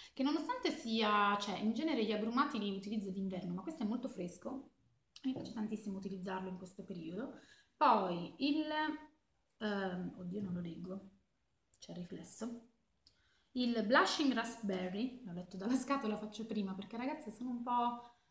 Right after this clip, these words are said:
trasparentini, vedete, non è che si vedono benissimo. Comunque questo qua, Blushing Raspberry, eccolo qui, così lo vedete bene. E poi il,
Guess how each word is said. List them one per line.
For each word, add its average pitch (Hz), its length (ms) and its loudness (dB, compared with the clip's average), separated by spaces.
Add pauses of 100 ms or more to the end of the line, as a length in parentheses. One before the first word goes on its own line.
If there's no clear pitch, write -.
(240)
trasparentini, 240 800 -2
vedete, 214 280 -2
non 233 140 -2
è 262 40 0
che 220 100 -8
si - 160 -10
vedono 190 260 -4
benissimo. 185 800 -4 (880)
Comunque 220 480 -2
questo 226 360 -6
qua, 202 520 -4
Blushing 240 1160 0
Raspberry, 190 1080 -8
eccolo - 380 -12
qui, - 180 -16 (320)
così 196 220 -8
lo 170 80 -4
vedete 190 280 -4
bene. 254 480 -2 (540)
E 311 100 -2
poi 233 600 6
il, 220 160 6